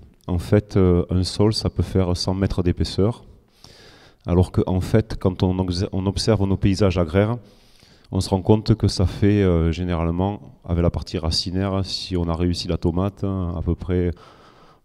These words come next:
deux mètres, deux mètres cinquante sur trente centimètres de pro-, de profondeur. Donc on est bien en dessous de ce que pourrait être l'idéal d'un sol, quoi. Donc du coup, le sol, je sais,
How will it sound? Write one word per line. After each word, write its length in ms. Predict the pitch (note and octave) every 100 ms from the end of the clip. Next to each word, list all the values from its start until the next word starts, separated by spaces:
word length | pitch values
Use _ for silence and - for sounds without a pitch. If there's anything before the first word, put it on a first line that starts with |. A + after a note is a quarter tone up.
| -
deux 160 | E2+
mètres, 360 | F2 G2 G2 G2
deux 80 | F2+
mètres 180 | F2 -
cinquante 540 | E2 E2+ F#2 F#2+ F#2
sur 200 | - G2+
trente 180 | - E2+
centimètres 400 | F2+ - F2+ E2
de 60 |
pro-, 120 | - F2+
de 80 |
profondeur. 560 | D#2+ F2+ F#2 F2 D#2+ -
Donc 240 | E2+ F2 F#2+
on 80 | F#2
est 60 |
bien 340 | F2+ G#2 G#2+ - -
en 100 | G#2
dessous 580 | G2+ G2+ - A#2+ C3 C3 - - _ -
de 80 | F#2
ce 140 | -
que 120 | -
pourrait 440 | G#2 G#2 F#2+ G2+ -
être 440 | A#2 A2+ - B2+ B2+ - F#2+
l'idéal 360 | G2 G#2 G#2+
d'un 180 | G2+ G2
sol, 300 | - F2 E2+
quoi. 220 | - D#2+ - - - - - _ -
Donc 200 | F#2+ F#2+
du 120 | G#2
coup, 260 | - C3+ C#3+
le 120 | A2+
sol, 320 | A2 B2+ C3
je 120 | A#2 G#2+
sais, 200 | -